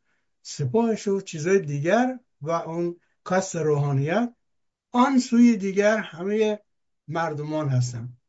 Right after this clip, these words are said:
اگر بنده بودند و چاکر بودند و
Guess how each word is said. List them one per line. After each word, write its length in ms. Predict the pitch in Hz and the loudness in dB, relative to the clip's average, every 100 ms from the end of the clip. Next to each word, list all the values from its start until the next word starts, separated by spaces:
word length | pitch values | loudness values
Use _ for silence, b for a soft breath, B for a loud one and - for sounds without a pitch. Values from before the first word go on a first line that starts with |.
| _ _ _ _ _ _ _ _ | _ _ _ _ _ _ _ _
اگر 500 | 185 233 254 240 240 _ _ _ _ _ _ _ _ | 2 4 4 4 0 _ _ _ _ _ _ _ _
بنده 440 | 170 175 165 156 220 | 0 2 2 0 0
بودند 640 | 185 220 190 170 131 123 | 2 2 4 2 2 -2
و 160 | 120 - _ - | -4 -12 _ -12
چاکر 640 | - 165 151 127 226 226 | -2 0 0 2 4 4
بودند 600 | 160 143 135 135 127 117 | 0 -6 -6 -2 -2 -2
و 160 | 104 | -6